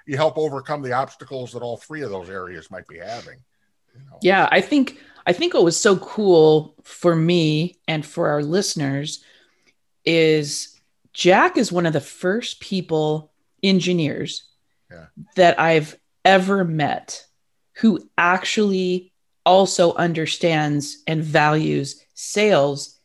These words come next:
Speaker 2: and marketing.
Speaker 1: Yeah.
Speaker 2: I almost fell
Speaker 1: Right.
Speaker 2: out of my chair. And he
Speaker 1: Yeah.
Speaker 2: really gets it.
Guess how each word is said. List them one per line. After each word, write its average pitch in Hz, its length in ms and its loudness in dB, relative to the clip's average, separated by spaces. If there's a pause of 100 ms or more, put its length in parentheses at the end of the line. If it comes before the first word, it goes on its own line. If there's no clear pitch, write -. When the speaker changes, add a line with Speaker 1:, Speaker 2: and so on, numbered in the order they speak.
(460)
Speaker 2:
and 294 340 4
marketing. 262 680 4 (520)
Speaker 1:
Yeah. 92 180 -14 (320)
Speaker 2:
I 208 60 4
almost 285 280 4
fell 247 140 4
Speaker 1:
Right. 254 80 6
Speaker 2:
out 254 80 2
of 240 40 4
my 185 120 4
chair. - 520 2
And 190 120 4
he 233 120 6
Speaker 1:
Yeah. 147 240 0
Speaker 2:
really 311 360 6
gets 214 360 2
it. - 220 2